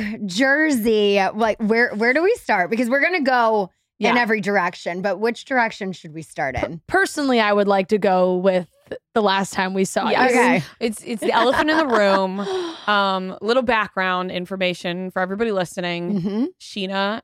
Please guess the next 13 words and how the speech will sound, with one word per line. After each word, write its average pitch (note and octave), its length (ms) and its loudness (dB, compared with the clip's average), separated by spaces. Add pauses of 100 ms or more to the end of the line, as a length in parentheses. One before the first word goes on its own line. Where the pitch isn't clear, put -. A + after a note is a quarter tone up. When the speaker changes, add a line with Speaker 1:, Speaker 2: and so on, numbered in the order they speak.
Speaker 3:
and G3 580 -4
Raquel F#3 520 -2
came F3+ 300 -8
to F#3 440 -6
our F3+ 640 -4
studio F3+ 560 -2
at G3+ 120 -4
Barstool, F#3 560 -2
Chicks - 220 -18
in G3+ 40 -8
the F3 60 -4
Office E3+ 320 -8
studio, E3+ 540 -6